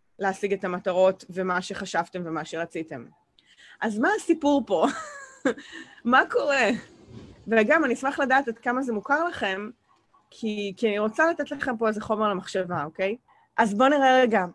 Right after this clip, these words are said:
מה בעצם עוצר אותנו מלממש את כל הטקטיקות. ומה שאני ראיתי עם כל החבר'ה האלה מחו"ל שאני מדברת איתם בחודשים האחרונים, זה שלא משנה מה, ו-, וכמובן יש את הטקטיקות הכי טובות,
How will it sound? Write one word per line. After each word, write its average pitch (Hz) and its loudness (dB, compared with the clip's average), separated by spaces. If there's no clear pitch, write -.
מה 220 6
בעצם 208 0
עוצר 226 0
אותנו 294 0
מלממש 196 0
את 190 -12
כל 196 0
הטקטיקות. 170 -6
ומה 233 -4
שאני 320 -4
ראיתי 311 -4
עם 254 -10
כל 254 -4
החבר'ה 254 -6
האלה 214 -4
מחו"ל 214 -10
שאני 180 -10
מדברת 180 -4
איתם 190 -8
בחודשים 175 -12
האחרונים, 170 -12
זה 208 -4
שלא 240 0
משנה 240 -2
מה, 202 -2
ו-, 190 -2
וכמובן 185 0
יש 190 -2
את 208 -14
הטקטיקות 190 -6
הכי 190 -8
טובות, 262 -4